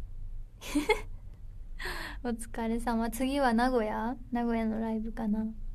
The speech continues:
次会えるのは。なんかあるか、間に。あ、ティフ、ティフとか。ティフとかあるね。そうそうそう。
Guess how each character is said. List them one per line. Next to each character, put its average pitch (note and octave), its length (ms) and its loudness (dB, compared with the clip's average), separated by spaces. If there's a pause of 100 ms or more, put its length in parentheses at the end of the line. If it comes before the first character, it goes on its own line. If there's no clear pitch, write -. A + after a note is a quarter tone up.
(160)
次 A3+ 280 -8
会 A3 140 -4
え A3+ 60 -2
る A3+ 120 -2
の A#3 140 -4
は。 - 80 -4 (720)
な A3+ 120 4
ん A#3 60 0
か A3 120 -2
あ G#3+ 60 0
る A3+ 120 -4
か、 A3 180 -4
間 A3 240 -4
に。 A3 180 -2
あ、 B3+ 100 4 (120)
テ - 80 -8
ィ - 60 -6
フ、 E4+ 160 4
テ - 200 -4
ィ C#4 40 -4
フ D4 100 2
と D4+ 100 0
か。 G3 160 -4 (200)
テ A#3 100 -6
ィ - 20 -2
フ - 80 -4
と A#3 120 4
か F#3 140 -2
あ G3 60 -4
る G#3 100 -4
ね。 G3+ 180 0 (520)
そ - 160 -10
う A3+ 80 -8
そ - 160 -8
う - 80 -16
そ - 200 -10
う。 - 40 -10